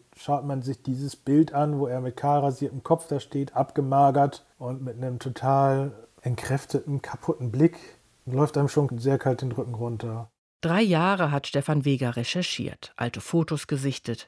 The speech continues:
Speaker 2: die Orte fotografiert. Die habe es auch gebraucht, um emotional mit dem Thema klarzukommen, erzählt er.
Speaker 1: Und auch zu der Realisierung zu kommen, wenn du etwas tun willst in Gedenken an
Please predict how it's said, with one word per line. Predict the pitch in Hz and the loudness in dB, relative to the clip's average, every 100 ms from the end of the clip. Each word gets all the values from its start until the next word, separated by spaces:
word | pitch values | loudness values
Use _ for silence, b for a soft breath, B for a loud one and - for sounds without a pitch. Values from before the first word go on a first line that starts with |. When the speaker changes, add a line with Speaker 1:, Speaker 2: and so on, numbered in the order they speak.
| - | -4
Speaker 2:
die | 180 | 0
Orte | 156 170 170 | 2 0 0
fotografiert. | 139 - - - 101 - - - - B B B B B | -6 -8 -12 -10 -12 -10 -12 -12 -20 B B B B B
Die | 147 170 160 | 0 2 2
habe | 151 135 135 | 2 2 2
es | - | 0
auch | 131 - | -4 -2
gebraucht, | 160 160 196 190 - - | -2 2 2 2 -2 -2
um | 170 165 | 2 2
emotional | 165 170 151 - 160 156 214 208 | 4 4 4 2 2 4 4 4
mit | 151 131 | 2 2
dem | 113 | -4
Thema | - 120 107 | -2 -4 -4
klarzukommen, | - 131 110 - - 123 113 110 | -4 -4 -4 -6 -6 -4 -4 -4
erzählt | 110 - 113 - | -8 -6 -6 -4
er. | 110 120 - _ - | -6 -6 -12 _ -8
Speaker 1:
Und | 131 120 | -6 -4
auch | 131 | -4
zu | - 131 | -4 -4
der | 127 | 0
Realisierung | 131 123 117 160 165 143 | 2 2 4 6 6 4
zu | 151 | -2
kommen, | - 131 135 B B B B - | 2 2 0 B B B B 0
wenn | 135 175 | 4 6
du | 160 143 - | 4 2 2
etwas | 143 - 131 110 | 0 4 2 2
tun | - 185 254 175 | -2 -2 0 0
willst | 123 117 113 - - - _ | 2 2 2 -6 -18 -20 _
in | - 139 143 - _ _ _ _ - | -4 -2 -2 -8 _ _ _ _ -6
Gedenken | 131 113 151 180 - 139 131 131 _ | -4 2 4 4 -2 -6 -6 -10 _
an | - 127 135 123 | -2 0 0 -4